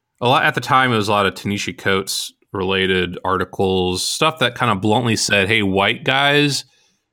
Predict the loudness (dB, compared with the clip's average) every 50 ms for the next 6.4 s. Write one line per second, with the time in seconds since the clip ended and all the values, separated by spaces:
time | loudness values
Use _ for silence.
0 | _ _ -10 -6 -2 0 2 0 0 0 -2 0 0 0 0 0 -2 -2 -4 -6
1 | -6 -6 -6 -6 -6 -8 -8 -8 -8 -8 -8 -8 -10 -10 -8 -6 -4 -4 -2 0
2 | 0 0 2 2 2 2 4 2 2 0 0 0 0 -2 -2 -2 -4 -4 -4 -4
3 | -4 -4 -2 0 0 2 2 2 2 2 2 2 2 2 0 0 0 2 2 4
4 | 4 4 2 0 -2 -6 _ _ _ _ _ -4 -2 0 0 2 2 2 0 0
5 | -4 -8 -12 -6 -6 -4 -2 0 2 2 2 2 0 -2 -6 -12 -12 -6 -4 -2
6 | -2 -2 -4 -8 -12 -14 -14 -16